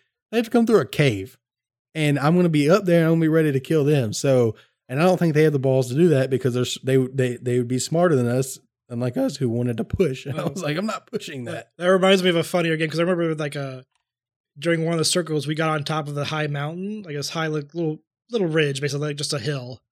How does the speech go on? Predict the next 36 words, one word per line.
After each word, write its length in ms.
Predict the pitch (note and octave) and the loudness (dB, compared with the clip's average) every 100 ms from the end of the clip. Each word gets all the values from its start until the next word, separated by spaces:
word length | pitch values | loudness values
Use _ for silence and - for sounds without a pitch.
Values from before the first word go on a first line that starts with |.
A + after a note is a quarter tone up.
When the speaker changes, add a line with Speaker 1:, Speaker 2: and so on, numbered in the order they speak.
| _ _ | _ _
Speaker 1:
Mm-hmm. 260 | C3 A#2+ A2+ | -6 -2 -2
Speaker 2:
Where 100 | D#3 | 2
the 60 | F#3+ | 4
other 120 | A#3+ | 4
team 240 | - F3+ | 2 0
decided 280 | D3+ D#3+ D3+ | 0 -2 -2
to 60 | C#3+ | -2
take 460 | D#3+ D3 C#3+ C#3 | -2 0 -2 -4
hide 240 | - D#3 D3 | -4 -2 -2
inside 240 | E3 D#3+ | 0 0
of 60 | C#3 | -2
a 60 | |
building, 600 | C3 C#3 E3 G#3 A#3 G3+ - | -6 -2 0 0 0 -6 -10
and 80 | D#3 | -6
when 120 | D#3+ D#3+ | -2 0
the 80 | |
ring 180 | D#3 F3 | 0 0
closed, 580 | - G#3+ G#3+ F3 E3+ - - _ - | 0 0 2 2 0 -4 -12 _ -6
they 140 | F#3+ | -2
got 200 | G3+ G3 | -2 -2
sealed 220 | - G3+ | -2 2
off 200 | F#3+ F3+ - D3+ | 2 0 -4 -8
in 180 | E3 | 0
the 80 | G3+ | 2
building, 580 | G3 A#3 F#3+ E3 D#3 E3 | 4 6 6 4 2 -4
and 100 | D3+ | -8
the 40 | D#3 | 0
only 80 | E3 | 2
way 40 | |
to 40 | E3 | 2
get 120 | F3 | 4
out 240 | F3 D#3+ | 2 0
was 140 | D3+ - | -4 -4
through 160 | D#3 D3+ | -4 -2
the 80 | |
ring. 460 | D3 D#3 C#3 C3+ | -2 -2 -2 -6